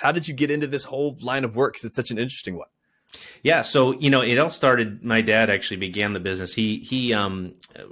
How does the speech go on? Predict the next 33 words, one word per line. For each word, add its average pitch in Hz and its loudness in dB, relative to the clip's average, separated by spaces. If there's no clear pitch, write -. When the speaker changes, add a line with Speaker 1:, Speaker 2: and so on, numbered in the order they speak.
Speaker 2:
originally 113 -2
was, 98 -4
he's 123 0
done 92 -2
a 104 -10
lot 95 -2
of 85 -6
things. 85 -10
He's 107 -4
one 110 -2
of 95 -2
these, 92 -6
I 98 -4
call 107 -6
him 90 -6
the 85 -12
Swiss - -6
Army 95 -4
knife 87 -10
kind 90 -8
of 85 -8
people. 110 -2
He 92 -6
can 95 -8
kind 95 -6
of 87 -10
do 104 0
anything. 92 -6
He's 92 -8
done 92 -6
just - -10
about 85 -6
everything. 85 -10